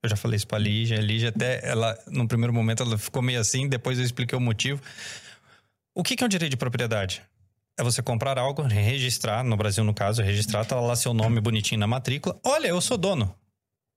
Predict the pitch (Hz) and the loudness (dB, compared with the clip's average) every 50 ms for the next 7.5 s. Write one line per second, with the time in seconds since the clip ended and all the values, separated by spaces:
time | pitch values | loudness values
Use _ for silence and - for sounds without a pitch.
0 | _ _ _ - 170 214 226 143 110 - - - - _ _ _ _ _ _ - | _ _ _ -4 -2 0 0 0 -2 -2 -4 -8 -14 _ _ _ _ _ _ -20
1 | - - _ _ _ _ _ - - - _ _ _ - 151 147 175 175 214 208 | -20 -20 _ _ _ _ _ -18 -18 -18 _ _ _ -4 -2 0 0 0 0 -2
2 | - - 190 175 156 156 143 139 135 131 117 123 117 120 131 131 120 117 113 104 | -2 -2 -2 -2 -2 0 0 0 0 2 2 2 2 2 0 0 0 0 0 0
3 | 101 139 143 156 147 - - 135 135 131 131 139 139 156 165 - - 127 110 98 | 0 -2 -2 -2 -2 -2 -4 -4 -2 -2 -2 0 0 -2 -2 0 0 0 2 0
4 | 92 98 - - _ _ _ _ _ _ - - - - 98 90 - - 120 127 | 0 -2 -6 -12 _ _ _ _ _ _ -16 -8 -4 -2 0 0 0 0 0 0
5 | 131 - - 104 - 110 101 95 101 98 - _ _ _ _ _ _ _ _ - | 0 -2 -2 -2 -2 0 -2 -2 -2 -6 -8 _ _ _ _ _ _ _ _ -6
6 | - 127 - 196 180 233 240 269 269 233 190 180 165 - - - 185 180 170 180 | -4 -2 -2 0 0 0 0 2 2 2 2 2 0 0 0 0 0 2 0 0
7 | 165 135 131 131 123 113 - - - - | 0 0 0 0 -2 -4 -4 -8 -12 -12